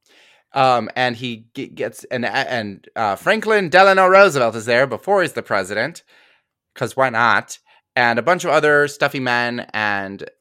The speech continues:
they are like, "Hey," this is a real th-, th-, okay, this moment isn't, I know this moment isn't real. Um, but there is the, this, they really was a call for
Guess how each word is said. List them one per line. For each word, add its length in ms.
they 680
are 160
like, 340
"Hey," 640
this 260
is 100
a 100
real 460
th-, 340
th-, 140
okay, 180
this 320
moment 300
isn't, 200
I 240
know 340
this 240
moment 320
isn't 220
real. 340
Um, 380
but 280
there 160
is 200
the, 100
this, 240
they 200
really 380
was 200
a 40
call 300
for 400